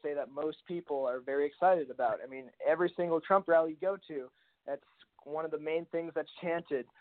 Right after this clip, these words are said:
"Lock her up, lock her up." This is so important because if someone like her can cause all these different atrocities to our government and how our system works and get away with it,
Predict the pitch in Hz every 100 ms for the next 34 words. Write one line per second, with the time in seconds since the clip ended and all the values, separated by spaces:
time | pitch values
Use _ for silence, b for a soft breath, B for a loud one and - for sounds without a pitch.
0 | B - 151 165 - 185 190 160 - 165
1 | 170 - 180 190 143 147 156 156 160 160
2 | 170 196 220 170 139 135 156 151 - _
3 | _ _ - 143 _ _ _ - 170 196
4 | 196 180 - 190 190 - 143 131 _ -
5 | - 156 156 160 175 165 160 160 165 135
6 | - 160 165 147 127 131 - 139 135 135
7 | b b b 127 131 120 151 180 143 123
8 | 135 127 123 - 131 127 143 - 131 135
9 | 170 139 - _ b b 131 135 139 131
10 | 175 196 - 135 139